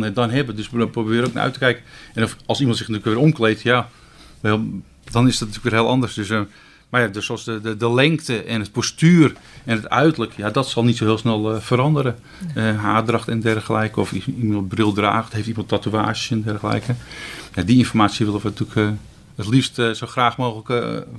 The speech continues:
Speaker 1: weten. Want daar kunnen we wat mee.
Speaker 2: Ja, nou, d-, daar kunnen we wat mee. Ze
Speaker 1: Ja.
Speaker 2: hebben dus gerechercheerd.
Speaker 1: Ja.
Speaker 2: Dat staat ook allemaal in het dossier.
Speaker 1: Ja, dat staat allemaal, wordt allemaal, eh, vastgelegd.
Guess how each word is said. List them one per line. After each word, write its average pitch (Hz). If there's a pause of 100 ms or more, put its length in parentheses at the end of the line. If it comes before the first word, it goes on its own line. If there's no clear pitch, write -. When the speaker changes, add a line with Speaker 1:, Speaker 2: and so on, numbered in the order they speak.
(300)
Speaker 1:
weten. 139 (280)
Want 196
daar 135
kunnen 170
we 156
wat 131
mee. 107 (200)
Speaker 2:
Ja, 214 (340)
nou, 202
d-, 196
daar 220
kunnen 254
we 220
wat 196
mee. 196
Ze 151
Speaker 1:
Ja. 185
Speaker 2:
hebben 262
dus 165
gerechercheerd. 160
Speaker 1:
Ja. 156 (320)
Speaker 2:
Dat 269
staat 285
ook 175
allemaal 110
in 131
het 117
dossier. 113 (420)
Speaker 1:
Ja, 165
dat 127
staat 151
allemaal, 165
wordt 147
allemaal, 160
eh, 131
vastgelegd. 196